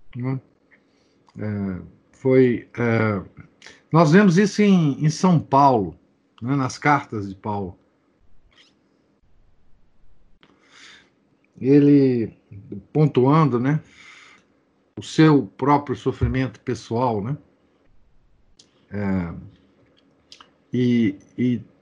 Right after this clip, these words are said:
por toda a, a, a história da igreja, nós temos esses personagens, né? É, pra nós, extremamente misteriosos.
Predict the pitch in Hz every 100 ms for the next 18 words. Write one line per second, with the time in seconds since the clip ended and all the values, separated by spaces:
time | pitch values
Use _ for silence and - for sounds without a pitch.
0 | _ 143 - 180 202 170 143 117 117 117
1 | 107 90 82 - 98 95 85 76 - _
2 | _ _ _ _ _ - - _ _ _
3 | _ _ _ _ 123 123 151 143 127 131
4 | 117 156 151 156 151 - 147 131 139 -
5 | 131 - - _ _ _ _ _ 147 143
6 | - 127 120 117 104 92 87 110 110 110
7 | _ _ _ _ _ - - - _ -
8 | 104 101 101 90 _ 131 131 131 147 151
9 | - - - 147 139 139 147 143 143 104
10 | 127 - 151 139 117 120 117 - -